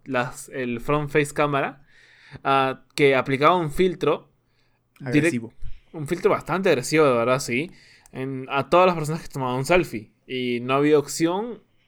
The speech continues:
Speaker 1: ni aviso de que esto existía.
Speaker 2: Era por defecto.
Speaker 1: Era por
Speaker 2: Claro.
Speaker 1: defecto, exacto.
Speaker 2: Y,
Speaker 1: Entonces,
Speaker 2: y no era una opción, ¿no?
Speaker 1: no,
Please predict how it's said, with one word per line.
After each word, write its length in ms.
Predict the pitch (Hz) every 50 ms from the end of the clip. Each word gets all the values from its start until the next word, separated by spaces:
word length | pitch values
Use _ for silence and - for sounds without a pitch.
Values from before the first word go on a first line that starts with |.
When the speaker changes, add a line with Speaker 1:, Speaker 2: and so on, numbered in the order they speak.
| _ -
Speaker 1:
ni 480 | 160 143 135 131 127 127 127 127 131 -
aviso 720 | - 127 120 127 147 170 151 - - 147 143 - 139 - _ -
de 240 | - 127 127 123 120
que 140 | - 127 135
esto 180 | 139 - 156
existía. 640 | 139 - - 120 120 - - 180 156 - - - _ _ _ _ _ _ _ _ _ _
Speaker 2:
Era 220 | - 139 147 143
por 140 | 135 151 135
defecto. 520 | 123 120 - 147 139 - _ - 113 120 _ -
Speaker 1:
Era 200 | - 127 127 120
por 100 | 123 117
Speaker 2:
Claro. 60 | 98
Speaker 1:
defecto, 340 | 98 - 135 127 123 113 120
exacto. 320 | 113 - - 131 127 - 127
Speaker 2:
Y, 40 |
Speaker 1:
Entonces, 300 | 123 127 131 139 139 151
Speaker 2:
y 40 | 156
no 80 | 160 180
era 100 | 190 190
una 120 | 185 175 156
opción, 320 | 135 - 147 127 117 117
¿no? 80 | 123 147
Speaker 1:
no, 80 | 147